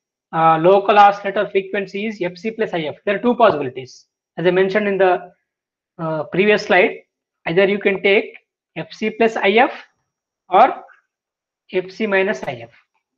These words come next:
Okay, but so we prefer this over this. So this should be local oscillator frequency.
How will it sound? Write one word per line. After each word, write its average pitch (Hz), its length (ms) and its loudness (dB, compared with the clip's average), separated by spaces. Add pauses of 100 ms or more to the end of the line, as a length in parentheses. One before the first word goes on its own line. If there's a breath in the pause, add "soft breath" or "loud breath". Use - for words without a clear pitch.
Okay, - 200 -12 (300 soft breath)
but - 340 -4 (240)
so 208 240 -2
we 214 120 -2
prefer 214 360 2
this - 440 -10 (440)
over 175 220 4
this. - 400 -10 (1200)
So 151 340 -6
this 175 200 2
should 180 280 2
be 269 420 0 (320)
local 185 380 6
oscillator 175 420 0
frequency. 156 680 -8